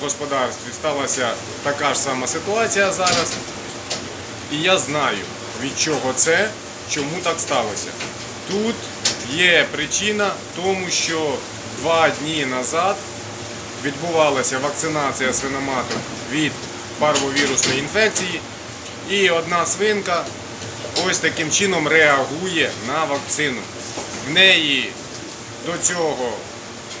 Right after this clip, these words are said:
я зараз згадую, до цього така ж сама була історія, і так само вона себе поводила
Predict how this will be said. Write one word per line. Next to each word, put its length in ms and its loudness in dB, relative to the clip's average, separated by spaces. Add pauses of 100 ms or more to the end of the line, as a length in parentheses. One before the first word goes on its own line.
(120)
я 300 4 (460)
зараз 320 2
згадую, 520 2 (1200)
до 100 0
цього 480 4 (140)
така 320 4
ж 60 2
сама 300 4
була 440 2 (460)
історія, 560 4
і 540 2
так 220 2
само 340 2
вона 260 2
себе 240 0
поводила 840 2